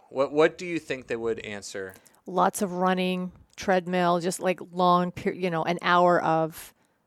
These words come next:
Speaker 2: cardio
Speaker 1: Yeah.
Speaker 2: type of, yeah, walking, running,
Speaker 1: "I just gotta
Speaker 2: biking,
Speaker 1: get on a
Speaker 2: hike-"
Speaker 1: spin bike and
Speaker 2: Yeah, and
Speaker 1: spin
Speaker 2: just
Speaker 1: for three
Speaker 2: spin.
Speaker 1: hours.
Speaker 2: Yeah, and just
Speaker 1: 'Cause
Speaker 2: keep
Speaker 1: the
Speaker 2: doing
Speaker 1: faster
Speaker 2: that.
Speaker 1: I move my legs, the more fat's gonna fall off, right?
Speaker 2: Yeah.
Speaker 1: Unfortunately, that is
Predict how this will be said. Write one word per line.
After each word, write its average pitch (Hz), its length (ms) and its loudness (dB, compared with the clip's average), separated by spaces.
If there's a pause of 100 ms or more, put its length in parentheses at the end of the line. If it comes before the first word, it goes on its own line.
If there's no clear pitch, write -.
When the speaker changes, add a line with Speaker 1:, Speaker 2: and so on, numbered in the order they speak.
(120)
Speaker 2:
cardio 180 460 6 (340)
Speaker 1:
Yeah. 165 120 6
Speaker 2:
type 202 100 0
of, 208 80 0
yeah, 233 200 6
walking, 196 540 6
running, 185 540 4 (420)
Speaker 1:
"I 170 120 6
just 180 120 -2
gotta 156 160 8
Speaker 2:
biking, - 80 0
Speaker 1:
get 143 140 4
on 135 120 0
a 123 60 -4
Speaker 2:
hike-" 202 180 4
Speaker 1:
spin 147 200 0
bike 139 260 2
and 113 160 -10
Speaker 2:
Yeah, 285 100 4
and 208 80 2
Speaker 1:
spin 185 220 0
Speaker 2:
just 143 80 -12
Speaker 1:
for - 100 -6
three 254 280 0
Speaker 2:
spin. 262 100 4
Speaker 1:
hours. 190 380 0
Speaker 2:
Yeah, 214 260 -2 (240)
and 175 140 -10
just 196 220 -4
Speaker 1:
'Cause - 60 -16
Speaker 2:
keep 202 140 -4
Speaker 1:
the - 60 -10
Speaker 2:
doing 208 180 4
Speaker 1:
faster 165 320 4
Speaker 2:
that. 151 80 4
Speaker 1:
I 147 40 -8
move 151 140 -4
my 143 80 -4
legs, 135 380 -2
the 127 80 -8
more 127 340 -6
fat's - 460 -4
gonna 113 180 -10
fall 110 220 -4
off, 87 220 -8
right? 95 200 -12 (160)
Speaker 2:
Yeah. - 160 -10 (680)
Speaker 1:
Unfortunately, 127 720 -8
that 98 360 -12
is 98 160 -14